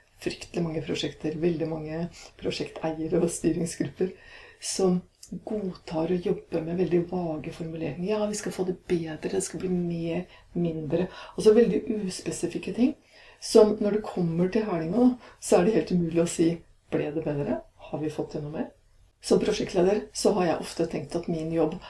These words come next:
er å stille de litt vemmelige spørsmålene til prosjektstyret da, til prosjekteier. Når de sier at, "Ja, vi vil ha en redusert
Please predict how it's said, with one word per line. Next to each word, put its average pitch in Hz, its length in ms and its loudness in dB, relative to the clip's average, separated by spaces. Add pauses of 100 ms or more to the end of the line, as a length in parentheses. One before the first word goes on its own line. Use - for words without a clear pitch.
(120)
er - 140 2
å 180 40 2
stille 165 360 6
de 165 100 6
litt 151 180 -2
vemmelige 170 360 -2
spørsmålene 160 560 -6 (420)
til 185 340 4
prosjektstyret 170 760 -2
da, 151 160 -4
til 262 160 2
prosjekteier. - 640 -4 (420)
Når 226 140 6
de 254 100 10
sier 214 300 6
at, 160 100 4
"Ja, 277 160 10
vi 262 160 10
vil 247 160 6
ha 220 140 2
en 214 100 0
redusert - 1080 2